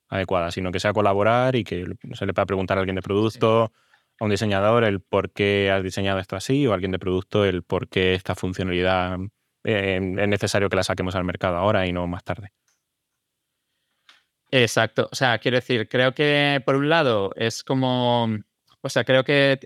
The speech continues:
Speaker 2: eh, todas las partes tienen que comunicar, ¿no? Y de alguna forma también encontrar esos puntos, ¿no? de, de conversación, ¿no? Al final, pues hay, pues en el mundo del desarrollo de productos hay como muchos artefactos, ¿no? que creamos, ¿no? La, eh, tarjetas de esto, de historias de usuarios y tal.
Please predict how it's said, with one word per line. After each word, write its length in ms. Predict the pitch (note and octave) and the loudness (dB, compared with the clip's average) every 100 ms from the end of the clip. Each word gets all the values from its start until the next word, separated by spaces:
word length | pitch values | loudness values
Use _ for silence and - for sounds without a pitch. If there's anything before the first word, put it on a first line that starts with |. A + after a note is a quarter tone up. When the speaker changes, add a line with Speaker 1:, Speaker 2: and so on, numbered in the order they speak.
| - | -8
Speaker 2:
eh, 200 | - A#2+ | -2 -2
todas 180 | - C3 | 0 0
las 80 | - | 0
partes 240 | B2+ C3+ | -2 -2
tienen 140 | C3+ | -2
que 100 | B2+ | 0
comunicar, 640 | B2 A2+ G2 F2+ A2 F#2+ G#2 | 0 -2 -2 -2 0 0 -2
¿no? 200 | A#2 G#3 | -6 -4
Y 180 | A#2+ A2 | -2 0
de 80 | G#2+ | 0
alguna 240 | G2+ A#2 | 0 0
forma 260 | C3 B2 C3 | 0 0 0
también 360 | B2 C3 C3 | 2 2 2
encontrar 560 | B2+ A2 G2+ G#2 A2+ C3 | 2 0 0 2 2 2
esos 240 | A#2+ B2 - | 0 -6 -6
puntos, 460 | B2 A#2+ A#2+ A2 | -4 -2 0 0
¿no? 160 | A#2 A#2+ | 0 0
de, 600 | A2+ G#2 G2 G2 F#2+ - _ _ _ _ _ | 2 4 4 2 0 -4 _ _ _ _ _
de 140 | - A#2+ | -4 -2
conversación, 600 | A2 G2+ G2+ - A2 G2+ | 0 0 -2 0 0 2
¿no? 80 | A2+ | 0
Al 100 | G#2+ | 0
final, 300 | A2+ A#2 A#2+ | 0 0 2
pues 220 | B2 - | 0 2
hay, 480 | A#2 A#2+ A#2+ A#2+ A#2 - _ _ - | 0 2 0 -4 -6 -10 _ _ -12
pues 160 | G#2+ | -8
en 80 | G2+ | -8
el 40 | |
mundo 240 | F#2+ G#2+ A#2 | -6 -2 0
del 460 | A#2 A#2 A2+ A2 | 2 4 2 -2
desarrollo 360 | G#2+ G#2+ A2 A2 | -6 -4 0 2
de 60 | A2 | 2
productos 400 | A2+ A2 - G#2 | 0 -2 -2 -2
hay 80 | |
como 160 | G2 G#2+ | 0 0
muchos 260 | G2 - - | -2 -6 -6
artefactos, 600 | G2 A2 G#2+ - G#2 G2 | -6 -2 -2 0 -4 -2
¿no? 180 | A2 A2 | 0 2
que 220 | G#2 G2 | 2 0
creamos, 400 | - G#2 G#2+ G#2+ | 0 2 2 0
¿no? 100 | G#2+ | 0
La, 300 | G#2+ F#2+ - - | 0 0 -2 -6
eh, 280 | - - - | -8 -10 -6
tarjetas 460 | - - - G2+ | -4 -2 0 -2
de 80 | G2 | -2
esto, 160 | G2 G#2+ | -4 -4
de 80 | F#2 | -4
historias 320 | - G2+ F#2+ | -2 -2 -2
de 60 | |
usuarios 320 | G2 A#2 G#2 G2 | 0 0 0 0
y 20 | |
tal. 160 | A#2 | -4